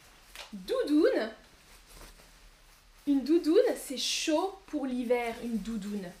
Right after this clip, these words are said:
Hmm ? Une doudoune ou une cape. <laughs> Une cape, ok ? Ça, c'est ça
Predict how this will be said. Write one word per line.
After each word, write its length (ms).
Hmm ? 240
Une 160
doudoune 460
ou 160
une 380
cape. 520
<laughs> 300
Une 220
cape, 420
ok ? 220
Ça, 200
c'est 200
ça 360